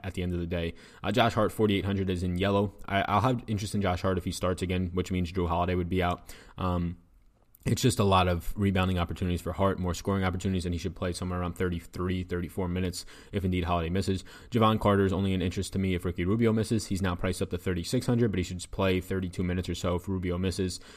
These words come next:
It's a value play at thirty-six hundred. I don't think you need it on this slate because you're about to have these two Golden State,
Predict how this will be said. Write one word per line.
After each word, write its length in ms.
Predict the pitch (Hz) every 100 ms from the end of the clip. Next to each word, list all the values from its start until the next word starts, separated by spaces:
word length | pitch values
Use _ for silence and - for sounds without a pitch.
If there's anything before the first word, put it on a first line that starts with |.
| - -
It's 320 | 71 117 107
a 80 | 95
value 340 | 87 85 87
play 200 | - 90
at 80 | 85
thirty-six 360 | 87 87 90
hundred. 380 | - 87 87 87 -
I 60 |
don't 160 | 101 95
think 180 | 98 98
you 80 |
need 280 | 87 87 95
it 100 | 104 -
on 100 | 104
this 140 | 107
slate 180 | - 107
because 240 | 90 95
you're 60 | 90
about 180 | 87 87
to 80 | 90
have 140 | 87
these 160 | 87 -
two 180 | 92
Golden 320 | 87 90 87 85
State, 320 | - 87